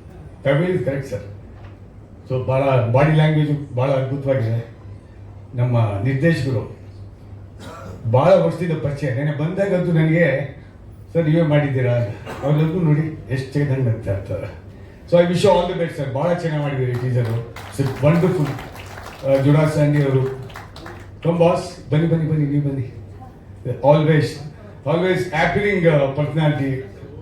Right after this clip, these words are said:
ಅವ್ರು ನಗು, ನಗು ತಕ್ಕದಾಗೆ ಸ್ವರ ಸಂಯೋಜನೆ ಮಾಡಿದ್ದಾರೆ.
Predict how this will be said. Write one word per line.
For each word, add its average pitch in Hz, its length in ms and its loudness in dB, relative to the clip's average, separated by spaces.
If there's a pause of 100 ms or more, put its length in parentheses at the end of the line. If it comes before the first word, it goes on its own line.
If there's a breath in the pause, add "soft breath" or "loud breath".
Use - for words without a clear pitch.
ಅವ್ರು 135 140 0
ನಗು, 170 540 2 (600)
ನಗು 190 300 2
ತಕ್ಕದಾಗೆ 175 480 2
ಸ್ವರ 160 160 2
ಸಂಯೋಜನೆ 165 440 2
ಮಾಡಿದ್ದಾರೆ. 143 640 0